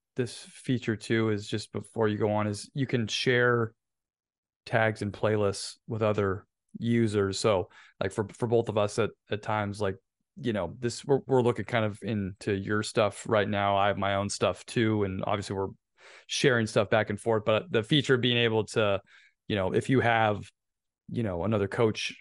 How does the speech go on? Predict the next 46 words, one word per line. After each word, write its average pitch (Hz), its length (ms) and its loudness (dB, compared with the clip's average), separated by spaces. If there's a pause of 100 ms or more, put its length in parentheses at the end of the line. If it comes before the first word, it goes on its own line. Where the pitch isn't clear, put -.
on 110 140 -2
your 98 100 -4
staff, 107 300 -2
whatever 123 380 4
it 120 60 6
is 113 100 -2
you 120 80 2
wanna 110 200 2
share 110 380 0
stuff - 380 -2
with, 98 360 0 (180)
then, 101 460 -2 (560)
you 101 80 -2
know, 92 120 0
a - 20 2
lot 104 240 4
of 101 180 -2 (540)
ways 104 340 0
we 107 180 -2
collaborate 98 560 0
on 95 120 -4
things 95 400 -6
is 90 360 -8 (280)
being 101 160 -2
able 98 140 -4
to - 80 -6
share 101 180 0
things 95 220 -6
back 90 220 -2
and 92 120 -8
forth 95 480 0
and 95 160 -4
then 90 340 -8 (120)
kind 95 160 -4
of 92 180 -8
keep, - 240 -4 (440)
you 123 80 2
know, 104 40 4
I, 117 140 4
I 127 220 2
watch 117 240 4
something 107 280 -2
here, 107 480 4
I 104 120 2
add 98 220 2
it, 98 200 -2